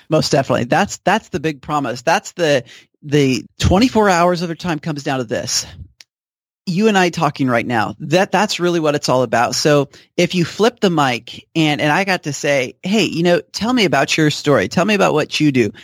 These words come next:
That's really what the twenty-four hours comes down to. So what we do, we start our process with a strategy session, figuring out, "Hey, what is your superpower? Who, who, what,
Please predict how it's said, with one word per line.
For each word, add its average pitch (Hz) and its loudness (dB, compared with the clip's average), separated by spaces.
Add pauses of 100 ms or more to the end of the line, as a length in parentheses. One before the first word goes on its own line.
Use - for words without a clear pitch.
(120)
That's 202 0
really 170 0
what 147 -2
the 139 -6
twenty-four 139 0
hours 120 -2
comes 127 -8
down 113 -2
to. - -6
So - -2
what 131 2
we 214 4
do, 147 4 (160)
we 247 -2
start 180 0
our 175 4
process 156 -2
with 143 0
a 156 -8
strategy 151 -2
session, 135 -2
figuring 165 0
out, 135 -2
"Hey, 175 0 (200)
what - 0
is 233 0
your 175 2
superpower? 131 -2
Who, 233 -8 (260)
who, - -2
what, 208 2